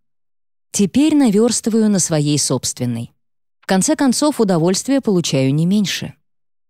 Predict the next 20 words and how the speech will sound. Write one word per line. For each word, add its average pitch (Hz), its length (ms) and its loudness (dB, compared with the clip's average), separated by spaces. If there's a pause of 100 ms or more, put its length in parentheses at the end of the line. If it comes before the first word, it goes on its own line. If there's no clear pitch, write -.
(340)
Я 185 200 0
всегда 196 420 -2
задерживаюсь 147 800 -2
у 139 40 -2
витрины 139 480 -2
шикарных 135 580 -4
кондитерских 135 800 -4
в 131 100 -2
Эберне, 135 480 -2 (320)
чтобы 208 320 -2
почерпнуть 196 680 -2
новые 175 380 0 (160)
идеи. 139 460 -6 (560)
Хотя, 277 480 -2
кроме 208 400 2
племянниц, 165 680 0
угощать 151 520 -4
мне 147 160 0
особо 123 340 -4
некого. 123 460 -8